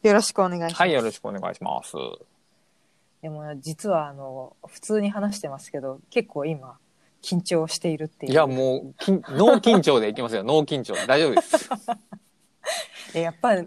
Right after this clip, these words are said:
Speaker 1: 倉下さん、す-、なんかこう、すごい感が、すごい。
Speaker 2: いやいやいやいや。いや、あの、例えば、大橋さんとか、佐々木さんとかは、すごい、すごい感があって、実際にすごい人ですけど、僕全然すごくないんで。
Speaker 1: そうか、私ちょっとすごい感のあるすごい人に、あの、実際にお会いして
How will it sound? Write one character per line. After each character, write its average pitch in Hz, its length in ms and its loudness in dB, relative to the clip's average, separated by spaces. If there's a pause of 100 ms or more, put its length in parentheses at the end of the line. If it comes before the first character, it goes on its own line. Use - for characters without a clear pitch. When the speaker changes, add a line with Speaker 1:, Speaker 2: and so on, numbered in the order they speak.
(140)
Speaker 1:
倉 254 240 -6
下 262 160 0
さ 151 220 -2
ん、 139 60 -16
す-、 - 240 -12
な 160 120 -10
ん - 20 -12
か - 100 -14
こ 135 300 -10
う、 - 60 -20
す - 260 -6
ご 202 180 2
い 247 80 0
感 139 260 -6
が、 131 200 -12 (240)
す - 180 4
ご 151 140 4
い。 233 80 4
Speaker 2:
い 180 160 4
や 349 80 8
い 330 80 4
や 320 120 10
い 269 60 4
や - 140 2
い - 40 0
や。 254 220 0 (520)
い - 20 -2
や、 143 200 4
あ 151 40 -2
の、 156 100 -6
例 240 340 -4
え 226 40 -4
ば、 190 460 -2
大 190 160 -4 (160)
橋 - 0 -
さ 240 200 -10
ん 240 60 -14
と 170 100 -8
か、 123 260 4 (100)
佐 - 40 -4
々 123 120 -2
木 - 80 -18
さ 139 140 -4
ん 147 80 -12
と 143 100 -6
か 117 100 -2
は、 110 280 2
す - 140 -6
ご 120 160 2
い、 101 180 -4 (100)
す - 160 -8
ご 175 160 4
い 185 60 2
感 151 180 0
が 120 80 0
あ 113 60 2
っ - 40 -8
て、 143 200 -4
実 123 100 -6
際 135 160 -6
に 131 80 -8
す - 180 -4
ご 147 140 6
い 123 60 2
人 107 160 -4
で - 80 -8
す - 80 -20
け 104 80 -8
ど、 113 160 2
僕 127 180 -2
全 165 200 2
然 190 120 2
す - 100 -6
ご 139 120 0
く - 120 -12
な 139 100 -2
い - 20 -2
ん 131 100 -4
で。 143 340 0 (220)
Speaker 1:
そ - 400 -6
う 160 60 -4
か、 165 80 -2
私 165 200 -2
ち - 80 -12
ょ 165 40 -4
っ - 20 -12
と 151 60 -20
す - 200 -8
ご 247 200 0
い 349 80 -4
感 226 220 -2
の 175 60 -2
あ 170 40 0
る 170 80 -4
す 180 160 -10
ご 233 160 -2
い 226 40 -6
人 180 200 -6
に、 151 120 -12
あ 139 80 -12
の、 139 180 -16
実 - 280 -12
際 277 160 -4
に 254 80 -6
お 226 140 -2
会 262 100 0
い - 40 -8
し - 60 -12
て 208 200 -4